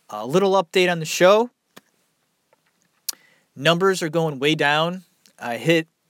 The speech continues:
a certain peak about a month ago. Very encouraged,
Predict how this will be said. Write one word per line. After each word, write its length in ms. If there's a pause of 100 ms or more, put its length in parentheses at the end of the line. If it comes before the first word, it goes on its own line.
(280)
a 80
certain 500 (100)
peak 580 (880)
about 180
a 40
month 280
ago. 460
Very 280
encouraged, 720